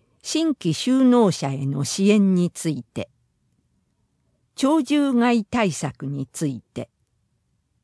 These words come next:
その他の項目は、府議会ホームページをご覧ください。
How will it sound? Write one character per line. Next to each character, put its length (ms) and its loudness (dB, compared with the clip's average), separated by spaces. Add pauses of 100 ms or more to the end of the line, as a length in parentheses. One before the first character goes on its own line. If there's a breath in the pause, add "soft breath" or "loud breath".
(1600)
そ 180 0
の 140 0
他 300 -2
の 160 -8
項 280 2
目 340 -2
は、 220 -2 (300)
府 180 0
議 160 0
会 400 -6
ホ 260 0
ー 20 2
ム 180 0
ペ 240 -2
ー 60 0
ジ 160 -6
を 160 -4
ご 160 -2
覧 260 -2
く 160 -8
だ 160 -8
さ 220 -12
い。 120 -16